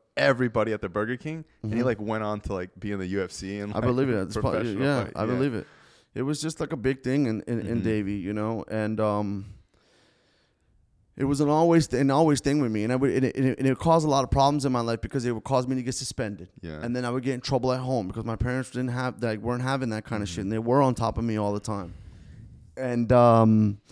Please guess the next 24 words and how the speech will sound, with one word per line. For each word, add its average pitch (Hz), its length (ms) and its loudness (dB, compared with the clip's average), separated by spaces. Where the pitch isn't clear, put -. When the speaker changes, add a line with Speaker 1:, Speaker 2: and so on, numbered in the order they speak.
Speaker 2:
so - 180 6
then 139 120 4
it 135 180 0
caused 135 260 8
my 139 120 8
grades 147 340 8
to 123 80 4
slip, 98 340 0
and 104 100 0
so 143 180 4
on 131 80 6
and 110 80 2
so 92 120 2
Speaker 1:
Mm-hmm. 135 60 6
Speaker 2:
on 120 60 4
and 110 80 0
so 147 120 4
forth, 107 240 -2
and 117 140 0
then, 120 120 0
like, 117 260 -2
so, 127 340 4
you 135 120 2
know, 117 240 2